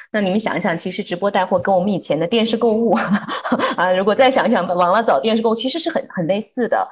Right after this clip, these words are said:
那么它一个很大的不一样的东西，其实就是它的这种互动性，这个是电视购物没有的。那么，那么就是说，不仅是这个消费者跟主播互动，还有消费者之间的互动，对吧？你看见很多屏幕上很多人都在买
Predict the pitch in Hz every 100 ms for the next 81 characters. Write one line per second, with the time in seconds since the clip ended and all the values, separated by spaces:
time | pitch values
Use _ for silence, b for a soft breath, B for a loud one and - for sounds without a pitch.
0 | B B B 247 233 233 214 208 220 151
1 | 247 285 196 165 165 156 160 151 160 165
2 | - 151 - 143 156 165 156 - 147 147
3 | 147 - - 175 151 151 - 123 - 170
4 | 170 175 175 185 190 160 151 139 160 -
5 | - - _ _ B B B 202 196 180
6 | 208 190 160 175 175 160 165 156 B B
7 | _ _ - 285 - - - - - 170
8 | 110 - - - 269 285 277 - - -
9 | 185 - - 175 175 165 - 143 - 165
10 | 160 185 190 170 - - - 240 302 339
11 | 370 - - - - - - - - 175
12 | 165 123 151 135 - 139 170 160 139 135
13 | 160 202 175 196 202 196 165